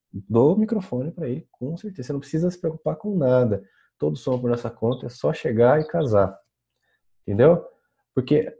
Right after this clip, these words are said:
aí ela fala, "Puxa, aí tô tranquilo. Com o P H é sucesso, porque assim, não vou ter nenhuma preocupação. O que que eu precisar, ele vai me atender." Eu falei, "Ó, quando a gente chegar, a gente marca a reunião." Eu falei, "Perfeito, a gente escolhe suas músicas." Provavelmente, acho que é amanhã que eu vou encontrar com ela.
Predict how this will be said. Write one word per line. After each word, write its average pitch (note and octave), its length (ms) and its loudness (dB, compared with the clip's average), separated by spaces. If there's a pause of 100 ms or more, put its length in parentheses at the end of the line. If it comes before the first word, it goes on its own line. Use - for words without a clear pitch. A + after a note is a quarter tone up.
aí C#3 160 4
ela D3 100 4
fala, A#2+ 180 -4
"Puxa, - 460 -4
aí B2 140 -6
tô E3 120 -8
tranquilo. G2 640 -6
Com - 80 -20
o - 40 -20
P A#2 80 -6
H G#2+ 240 0
é B2 40 -4
sucesso, G#2 640 2
porque G2 200 -12
assim, - 160 -8
não F#2+ 80 0
vou A2 100 0
ter - 80 -4
nenhuma A#2+ 180 2
preocupação. A2+ 640 2
O A2+ 40 2
que D3+ 100 -4
que - 80 -6
eu B2+ 60 -6
precisar, G#2 400 2
ele G#2 100 4
vai G2+ 80 2
me G2 100 -2
atender." G2 460 0
Eu - 40 -20 (480)
falei, E3 200 6
"Ó, - 60 -4
quando D3+ 140 4
a D3+ 40 6
gente D#3+ 160 2
chegar, C#3+ 220 4
a D3+ 40 6
gente D#3 160 0
marca D#3 220 0
a D#3 40 0
reunião." D3+ 320 4
Eu C3+ 120 -8
falei, C3 160 -2
"Perfeito, C#3+ 480 -2
a - 20 -10
gente C#3 160 -10
escolhe B2+ 240 -14
suas C3+ 220 -10
músicas." A2 340 -10 (480)
Provavelmente, C3+ 440 -2
acho C3 100 -10
que - 80 -8
é - 20 -6
amanhã B2 320 -2
que B2 80 -10
eu A2+ 60 -6
vou A2 80 -6
encontrar G2+ 320 -12
com - 160 -16
ela. F#2+ 140 -10